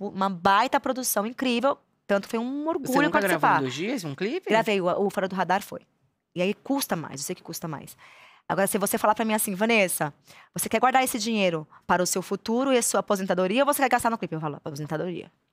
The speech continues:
Speaker 2: Para o seu show ou para o clipe?
Speaker 1: Pro show.
Speaker 2: Pro show.
Speaker 1: Pro show, porque ele vai, onde você tem que pensar o seguinte, "Aonde eu vou reverter esse dinheiro?" Ele vai,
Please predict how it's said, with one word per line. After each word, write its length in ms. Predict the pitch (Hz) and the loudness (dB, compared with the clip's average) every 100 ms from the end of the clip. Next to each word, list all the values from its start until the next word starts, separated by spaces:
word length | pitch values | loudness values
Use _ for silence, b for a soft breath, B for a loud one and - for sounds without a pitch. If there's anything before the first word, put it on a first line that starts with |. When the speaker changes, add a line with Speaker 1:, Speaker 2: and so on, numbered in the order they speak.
| _ _ _ | _ _ _
Speaker 2:
Para 200 | - 165 | 0 2
o 40 | 151 | 2
seu 220 | - 160 | -2 -2
show 460 | 156 - 202 226 - | -2 0 0 0 0
ou 140 | 220 | -2
para 280 | 214 185 175 | 0 0 2
o 80 | 180 | -2
clipe? 480 | - 123 113 127 117 _ _ _ _ _ _ _ | -4 -6 -6 -14 -18 _ _ _ _ _ _ _
Speaker 1:
Pro 80 | 170 | -6
show. 220 | - - _ _ | -6 -8 _ _
Speaker 2:
Pro 80 | - | -18
show. 240 | - - 110 _ _ _ _ _ _ _ _ _ - | -16 -18 -20 _ _ _ _ _ _ _ _ _ -8
Speaker 1:
Pro 80 | |
show, 120 | 214 294 | -4 0
porque 120 | 302 | 2
ele 80 | 285 | 2
vai, 100 | 262 - - - | 2 -2 0 0
onde 160 | 226 | 0
você 80 | - | -2
tem 100 | 262 | -4
que 40 | 226 | -2
pensar 160 | 247 | -2
o 20 | |
seguinte, 320 | - 247 180 - B B | -2 -4 -6 -8 B B
"Aonde 280 | 208 294 320 | 4 4 4
eu 40 | |
vou 80 | 294 | 2
reverter 320 | 285 254 254 247 | 2 2 0 -2
esse 140 | 247 | -2
dinheiro?" 460 | 220 220 165 - - _ _ _ _ | -6 -4 -4 -6 -14 _ _ _ _
Ele 180 | - 208 | 2 2
vai, 100 | 220 | 2